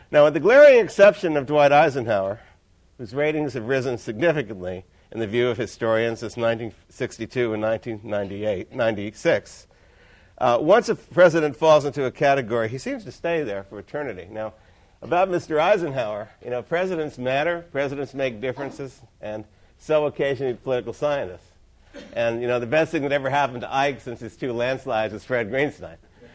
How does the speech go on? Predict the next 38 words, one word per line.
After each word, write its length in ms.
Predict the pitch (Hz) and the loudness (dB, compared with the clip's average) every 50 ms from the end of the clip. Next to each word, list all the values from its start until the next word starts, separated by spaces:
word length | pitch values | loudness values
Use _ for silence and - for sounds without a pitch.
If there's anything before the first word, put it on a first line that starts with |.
| - - - - | -20 -18 -4 2
Uh, 300 | 131 127 131 131 139 147 | 6 8 10 10 10 8
when 140 | 147 147 147 | 8 6 6
I, 60 | 143 | 6
<laughs> 480 | - - - 226 - - - - - | 6 8 8 8 6 6 0 -8 0
when 120 | - 170 190 | 4 6 8
I 100 | 196 208 | 8 8
was 200 | 208 202 170 113 | 6 4 2 4
here, 340 | 170 247 254 240 214 190 151 | 6 6 8 8 8 6 6
Fred 240 | - 196 190 180 | 4 4 4 4
was 160 | 175 175 165 - | 4 0 -2 -2
starting 360 | - 180 170 175 180 175 156 | 0 0 0 2 2 2 2
his 200 | 156 151 127 110 | 0 0 -2 -2
book 280 | 123 151 190 - 151 | 0 0 0 2 0
on, 240 | 160 135 123 117 - | -2 -2 -2 -2 -2
on 160 | - 120 123 | -2 0 2
Eisenhower, 560 | 123 120 113 110 104 110 98 110 104 104 113 127 | 4 4 4 2 2 0 0 2 2 2 2 0
and 100 | - - | -2 0
I 40 | |
have 180 | 120 147 170 147 | 0 0 0 0
to 60 | - | 0
tell 180 | - 165 180 185 | 0 2 2 2
you, 140 | 139 107 107 - - - - - - - - - - | 0 -2 -4 -10 -18 -20 -20 -20 -20 -20 -20 -20 -4
he 160 | - 165 175 | 0 2 2
was 180 | 165 175 175 170 | 4 2 0 0
swimming 380 | - 170 202 214 202 202 196 | 2 4 4 4 6 6 6
up 200 | 196 190 175 139 | 6 6 4 4
two 220 | - 202 208 220 208 | 4 4 4 4 4
streams, 540 | - - 190 196 196 185 151 107 92 85 - | 0 0 0 2 2 4 2 0 -4 -8 -10
you 100 | 117 123 | -6 -2
know, 300 | 135 131 135 131 127 - | 0 0 0 -2 -4 -8
with 140 | - 139 127 | -12 -10 -8
the, 60 | 143 | -8
with 120 | 139 135 | -8 -8
the 60 | 139 - | -10 -4
stream 240 | - 196 196 196 | 2 2 4 4
of 100 | 208 175 | 2 0
political 320 | - 208 208 196 185 - 156 | 0 2 2 2 2 -2 -4
scientists, 640 | - - 190 208 226 226 185 147 135 143 160 - | 2 4 4 6 6 6 4 4 2 -2 -4 -6